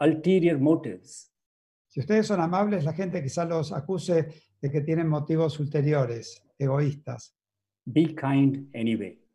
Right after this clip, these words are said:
Speaker 2: Sean amables de todas maneras.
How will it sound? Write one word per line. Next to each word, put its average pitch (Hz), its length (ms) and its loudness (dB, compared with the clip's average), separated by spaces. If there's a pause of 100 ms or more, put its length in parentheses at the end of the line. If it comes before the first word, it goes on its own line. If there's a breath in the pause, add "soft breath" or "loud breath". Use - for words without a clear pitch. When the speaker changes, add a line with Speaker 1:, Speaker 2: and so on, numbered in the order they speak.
(480)
Speaker 2:
Sean 147 260 2
amables 143 420 2
de 131 120 -4
todas 131 300 -4
maneras. 120 560 -10